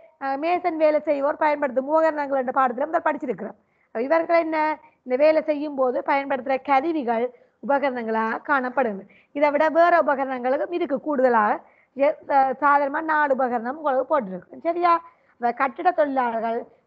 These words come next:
வேலைகளின் போது தங்களை பாதுகாப்பதற்காக இவ்வாறான ஆடைகள்,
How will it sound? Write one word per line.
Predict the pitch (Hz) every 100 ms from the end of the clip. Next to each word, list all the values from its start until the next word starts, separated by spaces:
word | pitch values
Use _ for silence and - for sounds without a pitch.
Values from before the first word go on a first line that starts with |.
| _
வேலைகளின் | 269 320 330 320 302
போது | 294 302
தங்களை | 302 285 269
பாதுகாப்பதற்காக | 294 302 330 339 311 302 262 247 226 208 233 - _ _ _
இவ்வாறான | 262 320 311 294 269 277 330 - _
ஆடைகள், | - 262 269 247 269 311